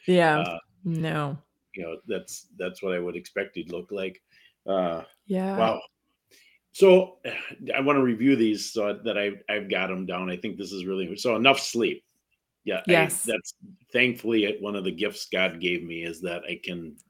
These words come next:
Speaker 2: uh, I almost never have a bad night's sleep. So that's been,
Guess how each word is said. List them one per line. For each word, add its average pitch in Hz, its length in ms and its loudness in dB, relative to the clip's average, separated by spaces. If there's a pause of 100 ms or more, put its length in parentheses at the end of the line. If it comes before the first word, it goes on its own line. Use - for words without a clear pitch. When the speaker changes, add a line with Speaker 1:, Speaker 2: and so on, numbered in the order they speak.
(200)
Speaker 2:
uh, 92 240 -18 (600)
I 90 240 -2 (220)
almost 107 580 -4 (260)
never 101 380 -2
have 95 200 -2
a 92 60 -2
bad 90 280 -4
night's 85 300 -10
sleep. 80 260 -8
So - 140 -10
that's 92 220 -4
been, 85 260 -10